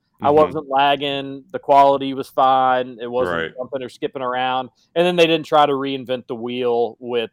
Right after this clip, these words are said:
Speaker 1: their production or how they just displayed the game. So I was fine with that. They just gotta fix the audio. And you do that, then I really don't have any issues with it.
Speaker 2: Yeah, and Justin can attest to this. I think some of the Kirk Al stuff,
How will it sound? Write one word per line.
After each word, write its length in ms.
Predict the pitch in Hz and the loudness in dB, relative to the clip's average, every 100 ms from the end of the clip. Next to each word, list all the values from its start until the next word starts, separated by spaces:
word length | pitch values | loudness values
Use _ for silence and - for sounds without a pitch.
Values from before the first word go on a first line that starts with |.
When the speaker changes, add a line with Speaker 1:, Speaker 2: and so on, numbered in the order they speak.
| _ | _
Speaker 1:
their 120 | 127 | -12
production 760 | 110 127 113 123 - 131 120 117 _ _ _ | -12 -10 -4 -4 -4 -14 -14 -16 _ _ _
or 400 | 127 123 117 110 | -10 -4 -4 -4
how 280 | 101 117 113 | -4 -2 -2
they 240 | 110 107 101 | -4 -8 -10
just 260 | 107 - | -16 -18
displayed 480 | 113 - 143 123 101 | -20 -12 -6 -6 -6
the 80 | 98 | -8
game. 460 | 120 113 107 98 - _ - | -4 -4 -4 -10 -18 _ 0
So 260 | 190 165 | 4 6
I 140 | 160 165 | 6 4
was 80 | - | 6
fine 240 | 233 240 | 6 6
with 100 | 175 | 6
that. 320 | 160 151 131 | 6 6 4
They 140 | 151 151 | -2 -4
just 180 | 143 | -4
gotta 200 | 143 135 | -2 -2
fix 280 | - 131 - | -4 -10 -12
the 140 | 135 117 | -8 -4
audio. 500 | 123 123 117 113 127 | -2 -2 -6 -6 -6
And 160 | 147 | -8
you 60 | 165 | -4
do 160 | 208 | 0
that, 240 | 202 208 202 | 4 4 2
then 260 | 180 170 165 | -2 -2 -4
I 80 | 170 | -4
really 260 | 160 156 147 | 0 0 0
don't 120 | 135 | -2
have 120 | 131 | -6
any 140 | 120 107 | -8 -12
issues 300 | - 110 110 | -14 -14 -12
with 140 | 107 | -12
it. 80 | 117 _ _ _ _ _ _ _ _ _ _ _ | -14 _ _ _ _ _ _ _ _ _ _ _
Speaker 2:
Yeah, 260 | 127 127 127 | 0 2 2
and 300 | 120 117 101 | 0 -2 0
Justin 380 | 139 135 131 113 | 0 0 -4 -4
can 100 | 104 | -6
attest 400 | 92 95 90 - | -4 -2 -2 -4
to 120 | 92 | -4
this. 220 | 92 90 | -2 -2
I 100 | 110 | -4
think 220 | 107 113 - | -2 -2 -4
some 240 | 113 101 | -4 -4
of 140 | 98 | -4
the 80 | 90 | -8
Kirk 360 | - 101 98 87 | -4 -2 -2 -2
Al 280 | 90 92 92 | -4 -4 -6
stuff, 440 | - 101 98 | -4 -2 -2